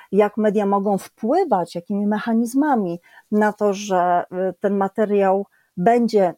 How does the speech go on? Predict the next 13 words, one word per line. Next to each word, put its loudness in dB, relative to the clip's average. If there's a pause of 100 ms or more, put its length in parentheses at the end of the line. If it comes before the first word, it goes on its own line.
(140)
na 2
nas -2
właśnie -4
oddziaływał 2
w -10
określony -4
sposób, -4 (480)
o 2
tym 2
nie 0
wszyscy -4
odbiorcy -2
wiedzą. -6